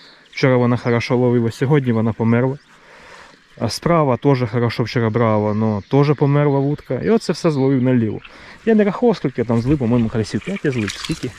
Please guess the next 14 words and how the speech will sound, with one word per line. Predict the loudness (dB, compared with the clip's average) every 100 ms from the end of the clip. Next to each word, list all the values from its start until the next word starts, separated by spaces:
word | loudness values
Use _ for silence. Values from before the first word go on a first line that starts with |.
| -20 -20 -20 -16 -16 -18 -20 -20 -20 -20 -20 -20 -20
Скільки | -6 -6 -2 -4
я |
зловив? | -4 -6 -2
П'ять | 0 2
карасиків | 2 0 -2 -6 -2
я | -2
зловив, | 2 4 4 2
десь | -2 -8
такі | -14 -10 -8 0
три | 4 4
непоганих, | 2 0 0 2 2 0 -6 -20 -20 -20 -20 -20 -20 -8
а | -6 -2
то | -4
таке | -4 -6 -8